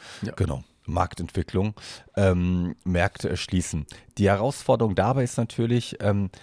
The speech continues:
Speaker 2: die Ansprache.
Speaker 1: Ja. Wie erreiche ich die überhaupt?
Speaker 2: Genau.
Speaker 1: Mhm.
Speaker 2: Und dann gehen die auf die Website und, ähm, jetzt bei meinem Beispiel und, und sehen, äh, mittelständische Unternehmen und Mittelstand und, und Führung und trifft ja gar nicht auf mich zu, ne?
Speaker 1: Mhm.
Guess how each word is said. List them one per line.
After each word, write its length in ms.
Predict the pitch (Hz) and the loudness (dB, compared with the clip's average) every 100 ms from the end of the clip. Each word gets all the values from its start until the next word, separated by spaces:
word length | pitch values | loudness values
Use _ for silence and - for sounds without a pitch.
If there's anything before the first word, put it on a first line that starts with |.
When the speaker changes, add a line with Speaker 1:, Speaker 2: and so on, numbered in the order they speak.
| - - - | -20 -20 -12
Speaker 2:
die 140 | - - | -6 -2
Ansprache. 560 | 101 - - 78 76 71 - - | -2 -2 -2 -2 -4 -10 -14 -6
Speaker 1:
Ja. 160 | 92 - _ _ - | -4 -4 _ _ -4
Wie 140 | 113 | 0
erreiche 380 | 127 95 87 85 | 0 0 -2 -4
ich 80 | 82 | -6
die 80 | 85 | -6
überhaupt? 400 | 76 76 - - - | -6 -8 -10 -12 0
Speaker 2:
Genau. 280 | 110 90 76 | 4 4 0
Speaker 1:
Mhm. 100 | - 92 98 - | -4 -4 -6 2
Speaker 2:
Und 320 | 104 98 - | 2 2 4
dann 300 | 107 104 95 | 6 6 4
gehen 160 | - 123 | 6 6
die 140 | 127 | 6
auf 180 | - - | 4 2
die 140 | 101 | 2
Website 560 | 85 - - 127 131 - | 2 2 4 6 6 2
und, 280 | 104 95 - | 0 0 2
ähm, 240 | 90 87 85 | 2 2 2
jetzt 200 | 85 - | 0 4
bei 120 | 92 | 4
meinem 200 | 90 92 | 6 4
Beispiel 480 | 90 113 - 120 107 | 4 2 2 2 2
und, 260 | 92 92 | 0 -2
und 120 | 90 | -2
sehen, 380 | 85 92 95 95 | 2 4 4 4
äh, 80 | 87 | 2
mittelständische 560 | 82 85 95 - 87 87 | 2 2 0 0 0 0
Unternehmen 460 | 78 82 85 98 | 0 2 2 2
und 80 | 78 | 2
Mittelstand 580 | 80 110 101 - 98 92 | 0 -2 -2 0 -2 -2
und, 140 | 90 | -6
und 100 | - | -8
Führung 400 | - 101 98 101 | -4 -2 0 0
und 140 | 80 76 - | -2 -6 -8
trifft 280 | 101 - | -6 -6
ja 60 | 85 | -6
gar 120 | 80 | -6
nicht 120 | 76 | -6
auf 80 | 82 | -8
mich 160 | - - | -10 -8
zu, 200 | - 92 _ - | -6 -6 _ -8
ne? 100 | 98 | -4
Speaker 1:
Mhm. 180 | 104 | -2